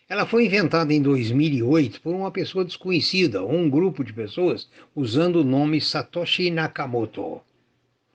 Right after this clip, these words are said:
Então, ele é um tipo de cryptocurrency, cu-, ah, criptomoeda.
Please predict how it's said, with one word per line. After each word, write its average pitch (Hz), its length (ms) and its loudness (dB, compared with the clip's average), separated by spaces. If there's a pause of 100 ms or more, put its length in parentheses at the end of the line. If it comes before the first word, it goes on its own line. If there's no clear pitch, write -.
(240)
Então, 202 460 -2
ele 214 260 6
é 233 60 6
um 233 100 6
tipo 226 340 0
de 170 140 0
cryptocurrency, 160 1040 0
cu-, 165 320 2
ah, 110 360 -6 (800)
criptomoeda. 131 1120 2